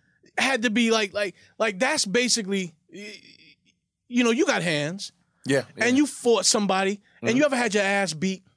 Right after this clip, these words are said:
Speaker 2: Yes, I've definitely had my ass
Speaker 1: Then,
Speaker 2: beat.
Speaker 1: then once
Speaker 2: I,
Speaker 1: you
Speaker 2: I,
Speaker 1: have
Speaker 2: I
Speaker 1: your ass beat, can I tell you something?
Speaker 2: Yeah.
Speaker 1: Now you, now you are unbeatable.
Speaker 2: Mm.
Speaker 1: And by that I mean, listen.
Speaker 2: No,
Speaker 1: you
Speaker 2: I
Speaker 1: see
Speaker 2: got my ass whooped again after that too.
Speaker 1: Well,
Speaker 2: Yeah, I
Speaker 1: hold,
Speaker 2: was, I was,
Speaker 1: hold on
Speaker 2: I
Speaker 1: for a
Speaker 2: was
Speaker 1: second.
Speaker 2: beatable.
Speaker 1: Hold on for a second.
Speaker 2: I was
Speaker 1: Hold on for a
Speaker 2: definitely
Speaker 1: second.
Speaker 2: beatable. Where, where you going with
Speaker 1: Hold on for a
Speaker 2: this?
Speaker 1: second.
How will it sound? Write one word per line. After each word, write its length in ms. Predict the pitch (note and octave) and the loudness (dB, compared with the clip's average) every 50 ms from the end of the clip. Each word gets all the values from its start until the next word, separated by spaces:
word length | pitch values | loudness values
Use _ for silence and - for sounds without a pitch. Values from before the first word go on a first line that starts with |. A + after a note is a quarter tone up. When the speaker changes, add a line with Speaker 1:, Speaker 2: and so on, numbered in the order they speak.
| _ - | _ -4
Speaker 2:
Yes, 280 | - D3 D#3+ A#2+ G2+ | 0 0 2 2 2
I've 260 | A#2+ C3 C3+ A#2+ G#2 F#2+ | 0 -2 -2 -2 -2 -2
definitely 300 | C3+ A#2+ A2+ G#2 G#2 G2+ | -2 -2 -2 -4 -10 -12
had 160 | G2+ G2+ G2 | -12 -14 -14
my 120 | G2+ G2+ | -12 -12
ass 200 | G2+ G2 G2 - | -10 -10 -6 -2
Speaker 1:
Then, 220 | G3 C4 B3+ A#3 G3 | -2 0 0 -2 -4
Speaker 2:
beat. 40 | - | -2
Speaker 1:
then 260 | G#3 A#3+ A#3 A3 G#3 F3+ F#3 F#3 - - G3+ | 0 0 0 0 -2 -4 -10 -20 -18 -8 -2
once 280 | F#3+ C#4+ E4 D#4+ E4+ F#4 | 0 2 2 2 2 2
Speaker 2:
I, 40 | |
Speaker 1:
you 60 | E4+ D#4+ | 2 2
Speaker 2:
I, 40 | |
Speaker 1:
have 100 | D4 C#4+ | 2 2
Speaker 2:
I 40 | - - | 2 2
Speaker 1:
your 80 | C#4+ | 2
ass 260 | C#4 C4+ C4+ C4 A3 | 2 2 0 0 0
beat, 180 | G3+ B3 C#4 - | 0 0 0 0
can 100 | - B3 | 0 -2
I 60 | A#3+ | 0
tell 140 | A#3+ - B3 | 0 0 0
you 80 | B3+ A#3 | 0 0
something? 260 | - B3 A#3+ B3 B3 - A#2 | -2 -2 -4 -6 -6 -4 -4
Speaker 2:
Yeah. 180 | A#2 A2 G2+ - - _ _ | -2 -2 -4 -8 -14 _ _
Speaker 1:
Now 240 | A#3 B3+ C4 C4 B3+ | -4 -2 0 0 0
you, 420 | A#3+ G#3+ G#3 A3+ A3 G#3 A3 - - | 0 -2 -2 -2 -2 -2 -4 -6 -8
now 300 | G3 G#3+ A#3+ B3+ B3 A#3 | -6 -2 -2 0 0 0
you 280 | G#3+ G3 G3 F#3+ F#3 | -2 -2 0 0 2
are 140 | F3+ E3+ - - | 2 0 0 -2
unbeatable. 720 | F#3 F3+ E3+ D#3+ C#3+ D#3+ E3+ E3 D3 B2 G2 D#2 - - _ _ _ - | -4 -6 -6 -6 -6 -4 -4 -4 -4 -6 -8 -14 -20 -20 _ _ _ -8
Speaker 2:
Mm. 260 | A#2 A2+ G#2+ F#2 E2+ - - | -6 -6 -6 -8 -10 -10 -8
Speaker 1:
And 140 | - E3 | -4 -2
by 140 | E3 G3 G3 | -2 0 0
that 180 | A3 A3+ G#3 G3+ | 0 0 0 0
I 80 | G3 | 0
mean, 300 | G3 G3 F#3+ F3+ E3+ E3+ | 0 2 0 0 0 0
listen. 280 | G3 F#3+ - - D3 A#2+ - _ - | 0 0 0 -2 -6 -8 -14 _ -6
Speaker 2:
No, 160 | B2+ C3+ D3 | -2 0 2
Speaker 1:
you 80 | D3 C#3+ | 2 2
Speaker 2:
I 80 | D3+ | 2
Speaker 1:
see 80 | - D#4+ | 2 2
Speaker 2:
got 60 | C#4+ | 2
my 120 | - F3 E3 | 2 2 2
ass 140 | D#3 D#3 C#3 | 2 0 -2
whooped 140 | D3 C3 | -4 -8
again 220 | C3 C#3 D3 C#3 C3 | -8 -8 -6 -4 -4
after 180 | B2 A#2+ A2+ | -4 -4 -4
that 220 | A2+ A2 G#2+ G#2 G2+ | -6 -8 -8 -8 -8
too. 200 | - G#2+ G2 - | -10 -10 -10 -8
Speaker 1:
Well, 540 | - - D4 C#4 D4+ C#4+ C4+ C4 B3+ B3+ A#3 | -6 -2 0 2 2 2 2 2 2 0 2
Speaker 2:
Yeah, 100 | A3 B3+ | 2 2
I 40 | C#4 | 2
Speaker 1:
hold, 120 | C#4 C#4 | 2 2
Speaker 2:
was, 80 | C4 B3+ | 2 2
I 40 | B3+ | 2
was, 100 | C#4+ D#4 | 4 4
Speaker 1:
hold 60 | C#4+ | 4
on 60 | C#4 | 4
Speaker 2:
I 40 | C4+ | 4
Speaker 1:
for 60 | C#4 | 4
a 40 | C4+ | 4
Speaker 2:
was 140 | A#3+ A#3 - | 2 4 2
Speaker 1:
second. 200 | - G3+ E3+ E3+ D3+ | 2 2 2 2 2
Speaker 2:
beatable. 40 | G3+ | 4
Speaker 1:
Hold 200 | B3+ C#4 C4+ B3+ | 4 4 4 4
on 120 | A#3+ A3+ | 2 2
for 120 | G3 A3+ | 2 0
a 20 | G#3 | 0
second. 260 | - - E3 B2+ A#2+ | 2 0 0 0 0
Speaker 2:
I 40 | A#2 | 2
was 60 | - - | 2 4
Speaker 1:
Hold 80 | A#3+ | 2
on 60 | - - | 2 2
for 40 | |
a 40 | G#3 - | 2 2
Speaker 2:
definitely 220 | B2+ A#2+ A2 F#2 | 0 0 0 -2
Speaker 1:
second. 80 | F#2 G2 | -6 -6
Speaker 2:
beatable. 80 | - A2 | -2 0
Where, 100 | C3 C3+ | 2 2
where 100 | C3+ C#3+ | 2 0
you 60 | C#3 C3+ | -2 -4
going 100 | C3 B2 A#2+ | -6 -2 2
with 40 | A#2 | 2
Speaker 1:
Hold 100 | A3+ A3+ | 4 4
on 40 | G#3+ | 2
for 40 | G#3 | 2
a 40 | |
Speaker 2:
this? 20 | F3+ | 0
Speaker 1:
second. 180 | F#3 D3 C3+ | -2 -2 -4